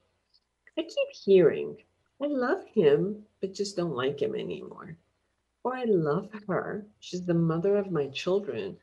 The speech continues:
but just don't want to live that way." There's also the taking it all for granted stage, which could happen to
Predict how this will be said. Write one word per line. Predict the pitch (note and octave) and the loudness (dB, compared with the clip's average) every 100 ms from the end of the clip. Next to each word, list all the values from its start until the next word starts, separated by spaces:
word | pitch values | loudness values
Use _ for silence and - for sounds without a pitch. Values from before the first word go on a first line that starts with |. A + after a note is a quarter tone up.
| _ _ - | _ _ -18
but | D4+ | -8
just | F4+ F4 | -6 -2
don't | - G3+ | 0 0
want | C#3+ D3+ E3 | 0 -4 -4
to | D3+ | -4
live | B2+ A#2+ C#3+ | -4 -4 -6
that | - - - | -8 -12 -14
way." | F#3+ - G3 F#3+ _ _ _ _ _ _ _ - | -16 -16 -16 -20 _ _ _ _ _ _ _ 6
There's | G#4 | 6
also | A4 C#5 A#4+ - - A#3 G#3 | 6 2 -2 -6 0 4 6
the | G3 | 4
taking | F3 - G#3 G#3+ G3+ F#3 | 0 2 4 4 4 2
it | E3 - - | 0 -4 -2
all | G3 G3+ G#3 G#3 | 2 4 6 4
for | G#3 F#3 | 2 0
granted | C3+ C#3 C3+ C#3+ C3+ - | 4 4 4 2 -2 -10
stage, | - - - - - - - - | -12 -16 -18 -18 -20 -20 -20 -12
which | - E3 - | -8 -4 -2
could | E3+ E3+ | -2 -2
happen | B3 B3 B3 A#3+ | -8 -6 -4 -6
to | A3+ | -6